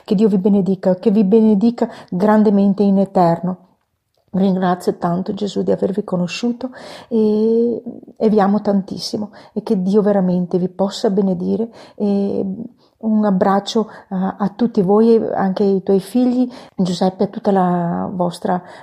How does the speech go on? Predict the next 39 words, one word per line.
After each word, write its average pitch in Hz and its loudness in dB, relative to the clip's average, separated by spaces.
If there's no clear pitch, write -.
eh, 170 -4
missione, 190 0
e 208 0
un 196 2
abbraccio 185 0
grande 180 0
anche 180 -2
a - 0
tutti 240 -4
i 208 2
fratelli, 208 0
soprattutto 214 -2
anche 202 0
a 185 0
quelli 185 0
che 185 -4
pregano, 175 -2
eh, 180 -2
che 185 -8
sono 185 -2
nel 180 -2
gruppo 175 -8
di 196 -2
preghiera. 208 -2
Anch'io 190 0
che 190 -10
faccio 185 -2
parte 190 0
del 185 2
gruppo 190 -2
di 196 0
preghiera 190 0
mi 185 0
piace 185 -4
tanto 170 -4
quando 175 -2
Angela 185 -2
mi 196 0
mandi 185 -2